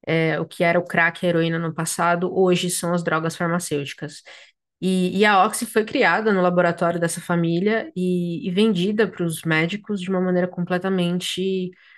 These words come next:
falsa. Foi um puro fake news. O problema é que viciava pra caramba. Então, esse livro vai falar dessa família, que sempre se manteve escondida. Era muito difícil você entrevistar eles, era muito difícil você saber quem tava por trás da empresa.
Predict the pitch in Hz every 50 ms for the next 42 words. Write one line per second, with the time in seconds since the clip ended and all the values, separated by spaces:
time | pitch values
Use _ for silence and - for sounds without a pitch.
0 | - _ _ _ _ _ _ - _ _ - 226 190 180 175 - - - 151 147
1 | - _ _ _ _ _ _ _ _ _ - 175 165 180 180 - 185 170 208 214
2 | 214 - 226 220 - - 214 190 185 185 202 233 - - - _ _ - - _
3 | _ - 202 180 - 220 202 180 180 180 185 190 208 208 - - 208 208 202 208
4 | - - - 220 202 190 190 196 196 - 202 - 226 220 196 170 156 156 156 160
5 | _ _ _ _ _ _ _ _ _ _ _ _ _ - 190 190 185 185 - 196
6 | 196 202 220 220 214 202 226 269 269 - - 233 196 202 240 269 262 214 190 180
7 | 185 180 196 - 220 196 190 185 190 196 190 208 - 220 208 - 247 240 226 208
8 | 185 170 165 165 - _ _ - 196 185 - - 277 311 294 269 - 285 247 247
9 | 233 208 226 240 226 226 226 - - - 262 277 269 - 208 220 214 185 160 156
10 | 156 _ _ _ _ _ _ _ _ _ _ _ _ _ - 185 190 190 208 254
11 | 262 262 - 254 233 - 233 208 208 202 - 208 208 208 - 196 190 190 - -
12 | - 180 180 175 170 170 170 170 170 160 175 175 175 175 180 202 202 220 220 214
13 | 214 180 - - 185 180 180 - 185 170 170 175 175 - - - 175 170 - -
14 | 180 180 185 185 190 180 180 180 175 175 - 175 175 - 175 170 165 170 170 170
15 | - 175 170 170 170 160 160 165 165 160